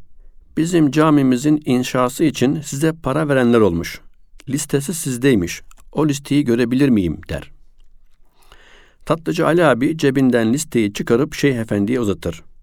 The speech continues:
Ali Rıza Efendi de cebinden bir kalem çıkarıp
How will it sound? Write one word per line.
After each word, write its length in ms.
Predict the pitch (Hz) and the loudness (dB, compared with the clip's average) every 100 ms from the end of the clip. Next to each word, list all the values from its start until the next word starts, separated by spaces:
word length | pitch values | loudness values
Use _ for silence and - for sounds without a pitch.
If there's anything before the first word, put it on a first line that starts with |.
| - - - - - - - - | -20 -20 -20 -20 -20 -20 -20 -4
Ali 180 | 143 160 | -2 0
Rıza 240 | 160 156 | 2 2
Efendi 380 | 139 123 107 101 | 2 0 0 0
de 260 | 123 202 - - - | -2 -2 -8 -18 -2
cebinden 540 | 131 151 139 127 120 | 0 2 2 2 2
bir 140 | 120 107 | 0 -2
kalem 280 | 117 147 151 | -2 0 -2
çıkarıp 540 | - 98 135 - | -2 -2 -2 -4